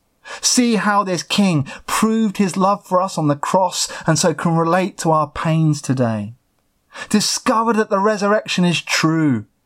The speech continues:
Christ has already defeated our greatest enemies, and as King, he will guide us safely through to his kingdom of healing and peace.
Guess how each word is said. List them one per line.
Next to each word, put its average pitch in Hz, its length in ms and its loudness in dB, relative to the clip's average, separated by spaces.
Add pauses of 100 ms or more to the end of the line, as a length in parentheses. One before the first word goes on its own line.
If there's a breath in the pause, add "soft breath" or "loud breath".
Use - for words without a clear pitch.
(280 loud breath)
Christ 214 460 0
has 170 140 -2
already 190 400 2
defeated 202 640 0
our 131 140 0
greatest 196 640 0
enemies, 180 520 2 (200 loud breath)
and 175 160 2
as 160 140 0
King, 220 460 0
he 190 160 4
will 165 140 2
guide 185 380 0
us 170 140 -2
safely 214 540 2
through 170 420 2
to 139 100 -2
his 135 140 2
kingdom 156 460 2
of 113 100 -2
healing 160 500 2
and 113 180 -2
peace. - 600 -2